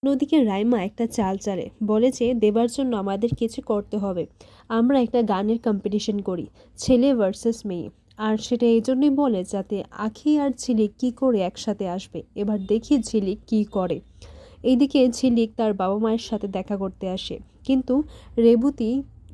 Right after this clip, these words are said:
তিনি খুব ভেঙে পড়েন। উনি জানান যে, "আমি অপয়া,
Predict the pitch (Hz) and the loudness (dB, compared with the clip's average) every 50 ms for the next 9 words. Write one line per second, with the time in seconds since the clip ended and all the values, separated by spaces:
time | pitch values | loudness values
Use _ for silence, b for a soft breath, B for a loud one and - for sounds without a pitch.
0 | 226 - 240 240 233 226 214 214 - - 262 226 214 214 214 208 202 196 190 - | -6 -2 0 0 0 0 -2 -2 0 0 0 2 2 2 2 2 2 0 0 -2
1 | 196 185 165 160 - - - 220 233 247 262 233 254 226 226 247 262 254 240 233 | -2 -2 -2 -4 -8 -8 -4 0 2 2 2 4 2 2 2 4 2 2 2 2
2 | - 220 196 - - 202 208 208 233 247 247 226 196 185 - 190 185 180 165 - | 0 -2 -2 -2 -2 -4 0 2 2 4 4 2 2 0 -2 -4 -4 -4 -4 -6